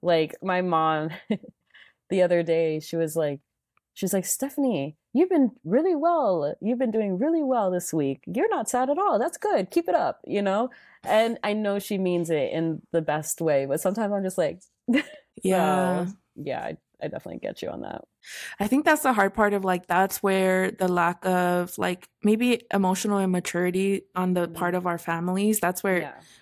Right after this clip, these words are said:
Speaker 2: hurts us most, 'cause they don't know how to deal with people going through that.
Speaker 1: Yeah.
Speaker 2: Um, even, like, so I know you've been talking too about anxiety and depression,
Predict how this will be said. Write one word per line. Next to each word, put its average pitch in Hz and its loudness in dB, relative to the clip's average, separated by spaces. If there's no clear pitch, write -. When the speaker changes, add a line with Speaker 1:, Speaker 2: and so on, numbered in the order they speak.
Speaker 2:
hurts 180 0
us 202 0
most, 175 0
'cause 202 2
they 190 4
don't 175 -2
know 208 2
how 226 2
to 226 0
deal 220 0
with 220 0
people 214 -2
going 208 0
through 214 -2
that. 214 0
Speaker 1:
Yeah. 180 4
Speaker 2:
Um, 180 -4
even, 220 4
like, 208 0
so 202 4
I 202 0
know 202 2
you've 208 0
been 202 0
talking 190 0
too 190 2
about 170 -2
anxiety 175 -2
and 170 -4
depression, 165 -2